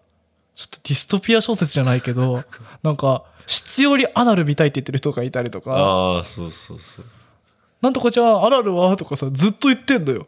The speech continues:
Speaker 2: うん。
Speaker 1: もう怖っと思って。
Speaker 2: もう自由だから、あの世界は。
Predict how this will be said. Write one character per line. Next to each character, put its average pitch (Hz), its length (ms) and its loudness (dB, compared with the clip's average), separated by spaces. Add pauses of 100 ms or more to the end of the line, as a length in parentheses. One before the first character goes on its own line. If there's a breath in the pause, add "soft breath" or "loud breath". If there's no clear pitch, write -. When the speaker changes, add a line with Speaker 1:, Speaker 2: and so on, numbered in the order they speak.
(160)
Speaker 2:
う 95 100 -6
ん。 82 480 -8 (280)
Speaker 1:
も 139 80 -4
う - 60 -6
怖 - 400 0
っ 233 60 0
と - 100 -10
思 104 100 -12
っ - 20 -18
て。 - 240 -10 (680 soft breath)
Speaker 2:
も 90 380 -4
う 50 140 -12
自 92 300 -2
由 156 200 4
だ 85 120 -2
か - 140 -12
ら、 73 160 -8
あ 85 60 -4
の 80 120 -6
世 80 180 -8
界 69 200 -10
は。 - 60 -12